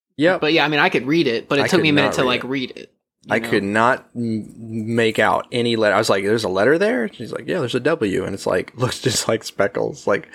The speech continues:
Speaker 2: That's
Speaker 1: that's
Speaker 2: wild.
Speaker 1: weird.
Speaker 2: That's interesting.
Speaker 1: Yeah.
Speaker 2: You freak. No, I'm just, I'm just joking. I'm just joking.
Speaker 1: <laughs> Uh, that's okay.
Speaker 2: But we're way off topic.
Speaker 1: We, uh,
Speaker 2: <laughs>
Speaker 1: well, I was just gonna try to justify it because in Warbreaker, isn't the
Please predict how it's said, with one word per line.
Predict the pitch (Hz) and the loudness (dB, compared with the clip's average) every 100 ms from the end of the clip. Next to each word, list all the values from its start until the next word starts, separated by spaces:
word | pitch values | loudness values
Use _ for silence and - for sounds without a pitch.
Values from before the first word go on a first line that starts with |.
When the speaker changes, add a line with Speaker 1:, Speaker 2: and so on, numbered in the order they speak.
| - - - | -18 -16 -2
Speaker 2:
That's | 165 - | -2 0
Speaker 1:
that's | |
Speaker 2:
wild. | 120 135 135 | 2 2 4
Speaker 1:
weird. | 101 90 87 | 4 2 0
Speaker 2:
That's | 156 139 | -2 -4
interesting. | 143 127 - 127 123 - - | -2 -4 -4 -8 -10 -10 -2
Speaker 1:
Yeah. | 95 87 87 104 _ _ - | 0 0 -2 -8 _ _ -14
Speaker 2:
You | 127 | -14
freak. | - 120 123 - - _ _ - 156 | -10 -10 -10 -12 -20 _ _ -6 -4
No, | |
I'm | 131 143 | -4 -4
just, | 156 - | -4 -2
I'm | 151 | -2
just | 160 - | -2 -2
joking. | 151 135 214 127 | -2 0 0 0
I'm | - 135 | -2 -2
just | 139 202 | -6 -6
joking. | 202 196 202 202 | -6 -6 -6 -8
Speaker 1:
<laughs> | - - | -12 -4
Uh, | 170 147 131 120 | 0 4 4 2
that's | 117 123 | 0 -4
okay. | 107 98 117 117 - - | -4 -2 -2 -6 -10 -2
Speaker 2:
But | 147 175 | 0 0
we're | 269 190 | 0 0
way | 127 | -4
off | - - | -8 -14
topic. | 90 - | -14 -4
Speaker 1:
We, | 131 135 131 | 0 4 4
uh, | 120 107 104 101 220 196 - _ - | 4 4 2 2 -2 -6 -12 _ -20
Speaker 2:
<laughs> | - _ _ 127 | -20 _ _ 2
Speaker 1:
well, | 135 135 | 4 6
I | 139 | 6
was | 143 127 | 4 0
just | 123 | -2
gonna | 123 110 | -2 0
try | 123 107 | 0 0
to | |
justify | 104 101 104 107 95 | -2 -4 -2 0 0
it | 85 | 0
because | 98 110 101 | -2 -2 -2
in | 92 87 92 - - - | -2 -4 -8 -12 -18 -10
Warbreaker, | 107 110 104 107 107 113 110 117 - | 0 2 4 2 2 0 0 -4 -6
isn't | 113 104 | -4 -2
the | 110 | -6